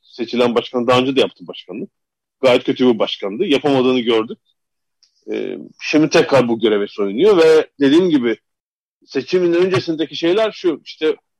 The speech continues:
Florya'yı satalım, Kemerburgaz'a bir şey yapalım, Büyükçekmece'de şu olsun, onu bunu yapalım, salon yapalım. Bir inşaat üzerine bir strateji kurulmuş sanki. Çünkü işte dediğim gibi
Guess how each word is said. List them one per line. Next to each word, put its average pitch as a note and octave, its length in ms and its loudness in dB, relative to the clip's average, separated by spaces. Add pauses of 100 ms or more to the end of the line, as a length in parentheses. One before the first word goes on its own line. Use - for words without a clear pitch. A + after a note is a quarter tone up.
(280)
Florya'yı E3 400 0
satalım, E3+ 440 -2
Kemerburgaz'a D#3+ 640 -4
bir E3 40 -6
şey F3 140 -4
yapalım, E3+ 320 -4
Büyükçekmece'de D#3 640 -4
şu F3+ 200 -4
olsun, F3 300 -2
onu D#3+ 240 -2
bunu F3 160 -4
yapalım, F3+ 400 -2
salon F3 260 -2
yapalım. F#3 460 -2 (640)
Bir C3+ 300 -6
inşaat F#3 500 0 (140)
üzerine E3 440 2
bir F#3 240 -4 (120)
strateji D#3 480 -8
kurulmuş A2+ 420 -6
sanki. G#2 340 -14
Çünkü C#3 320 -2
işte C3+ 300 0
dediğim C#3+ 260 4
gibi B3 280 0